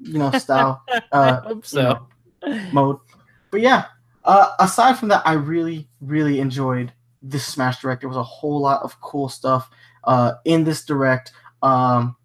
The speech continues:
Speaker 1: and it was really important that we eventually spoke on it. I know we're late, you know, in our assessment of this, but we weren't gonna go without talking about it. Um, aside from that, uh, I hope you guys enjoyed our assessment of the Philip Mewson situation. Uh,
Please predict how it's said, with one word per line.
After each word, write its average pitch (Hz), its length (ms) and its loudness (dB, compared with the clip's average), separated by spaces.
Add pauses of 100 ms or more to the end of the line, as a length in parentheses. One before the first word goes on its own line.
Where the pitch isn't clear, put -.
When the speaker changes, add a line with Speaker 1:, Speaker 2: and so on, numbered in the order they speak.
(140)
Speaker 1:
and 156 120 0
it 151 40 0
was 143 200 -6
really 160 260 0
important 139 460 -4
that 131 180 0
we 131 280 -4 (280)
eventually 156 480 2
spoke 131 320 -2
on 135 80 0
it. 131 60 0
I 131 80 0
know 143 140 2
we're 143 240 0
late, 131 360 -2 (160)
you 143 180 -2
know, 131 100 0
in 135 120 0
our 123 140 2
assessment 127 580 -2
of 131 160 -6
this, 135 220 -4 (460)
but 143 300 0 (300)
we 156 100 0
weren't 147 300 2
gonna 139 180 2
go 135 220 2
without 123 420 -2
talking 127 380 0
about 117 240 -6
it. 117 160 -8
Um, 139 380 2 (680)
aside 165 340 0
from 160 140 -2
that, 147 180 2 (560)
uh, 147 240 4 (540)
I 147 220 0
hope 175 380 -4
you 156 60 -6
guys 151 280 4
enjoyed 135 320 -2
our 135 140 2
assessment 131 600 -6
of 131 160 -6
the 135 180 -6
Philip 135 440 -6
Mewson 139 460 -6
situation. 139 680 -8
Uh, 120 320 -6